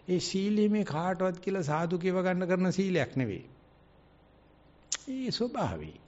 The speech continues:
අනේ මේ අවුරුදු දෙදාස් හයසිකට පස්සෙත් මෙහෙම දෙයක් දකින්න හරි තියෙනවනේ. ඉතින් මිනිස්සු වෙනවා හරියට. ඒ නිසා මම මේ කියන්නේ නොකල හැක්කක් නෙමෙයි මේක.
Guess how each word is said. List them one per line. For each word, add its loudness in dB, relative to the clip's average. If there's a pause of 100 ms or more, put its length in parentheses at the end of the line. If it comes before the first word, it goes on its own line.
(920)
අනේ 2
මේ 2
අවුරුදු 2
දෙදාස් 0
හයසිකට 0
පස්සෙත් -2 (380)
මෙහෙම -2
දෙයක් 2
දකින්න 0
හරි 4
තියෙනවනේ. -2 (1800)
ඉතින් -2
මිනිස්සු 4
වෙනවා 2
හරියට. 0 (920)
ඒ 2
නිසා 4
මම 2
මේ 2
කියන්නේ 2
නොකල 4
හැක්කක් 2
නෙමෙයි 2
මේක. -10